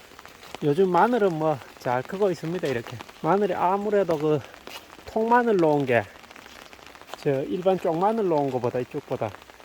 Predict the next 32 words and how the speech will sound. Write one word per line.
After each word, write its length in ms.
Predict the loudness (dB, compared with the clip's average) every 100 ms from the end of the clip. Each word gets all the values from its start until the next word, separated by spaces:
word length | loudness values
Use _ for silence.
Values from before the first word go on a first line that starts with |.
| -12
더, 100 | -10 -10 -14 -20 -16
뭐 160 | -8 -8
더 180 | -6 -6
잘 240 | -2 -2
자랍니다. 520 | -2 -2 -4 -6 -8
이렇게 240 | -6 -8 -10 -20 -20 -20 -20
싱싱하기도 680 | -6 -6 -2 0 0 0 -2
더 160 | -2 -4
싱싱하고. 580 | -6 -8 -4 -4 -4 -8 -14 -20 -20 -20 -20 -20 -20 -20 -14
예, 100 | -12 -12 -12
이쪽 240 | -8 -8
끝에는 720 | -6 -4 0 0 -2 -4 -6 -8
이 60 | -8
통마늘 520 | -6 -4 2 2 2
놓는 360 | 0 -2 -2 -6
겁니다. 200 | -8 -10 -14
통마늘. 420 | -10 -8 -8 -8 -12 -20 -20 -16 -2
요 100 | 0
이제 200 | 2 0
게 360 | 2 6 6 6
묶어놓고 580 | 2 2 4 4 2 4
와이로 340 | 6 6 4
묶어놓고 520 | 0 -2 0 0 0
이러는데 340 | 0 2 2 2
오늘 220 | 4 4
비 160 | 6 6
와갖고 360 | 6 2 0
일단은 300 | 0 0 0
집에 300 | 0 4 4 4 -2 -2
마당에 360 | 2 4 2
그대로 340 | 2 2 2 0
있고 340 | 0 2 2